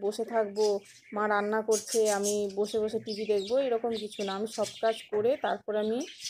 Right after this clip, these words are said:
বসি, আর আমার ভালোই লাগে না। এবার মা এরকম অসুস্থ মানুষ, সে সব কাজ করবে, হ্যাঁ, এবার আমি ওরকমভাবে বসে থাকতে ভালো লাগে? কোনো মেয়েই পারবে না, বলো না, তোমরাই কি পারবে? কোনো মেয়েই পারবে না ওটা।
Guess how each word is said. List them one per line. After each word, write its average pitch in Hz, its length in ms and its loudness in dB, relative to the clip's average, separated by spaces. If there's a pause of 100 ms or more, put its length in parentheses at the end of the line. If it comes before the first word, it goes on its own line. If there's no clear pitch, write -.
(340)
বসি, 196 380 2 (1000)
আর 202 100 2
আমার 233 180 4
ভালোই 233 360 4
লাগে 220 220 6
না। 208 120 0 (360)
এবার 220 180 4
মা 214 200 0 (100)
এরকম 220 300 2
অসুস্থ 208 480 -2
মানুষ, 196 420 -2
সে 214 200 2
সব 214 260 2 (100)
কাজ 247 180 2 (140)
করবে, 208 340 4 (480)
হ্যাঁ, 226 180 0
এবার 208 220 4
আমি 214 260 2 (240)
ওরকমভাবে 220 460 0
বসে 208 260 -4
থাকতে 220 460 -4
ভালো 208 260 -2
লাগে? 277 240 2 (580)
কোনো 220 220 4
মেয়েই 294 260 2
পারবে 190 360 4
না, 175 180 -4
বলো 208 240 2
না, 226 120 0
তোমরাই 214 380 0
কি - 160 -12
পারবে? 330 300 0 (160)
কোনো 208 200 0
মেয়েই 214 300 -2
পারবে 180 360 0
না 175 120 -8
ওটা। 180 200 -6